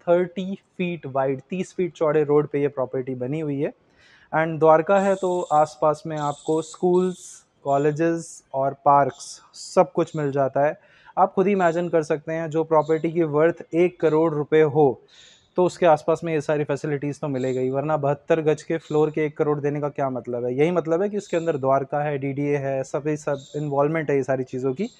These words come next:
तो इसके चलते इसका रेंटल भी बिल्कुल ठीक-ठाक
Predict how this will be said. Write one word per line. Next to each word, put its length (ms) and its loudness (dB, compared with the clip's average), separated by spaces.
तो 300 6
इसके 220 0
चलते 420 2
इसका 240 0
रेंटल 460 2
भी 320 0
बिल्कुल 460 0
ठीक-ठाक 520 -2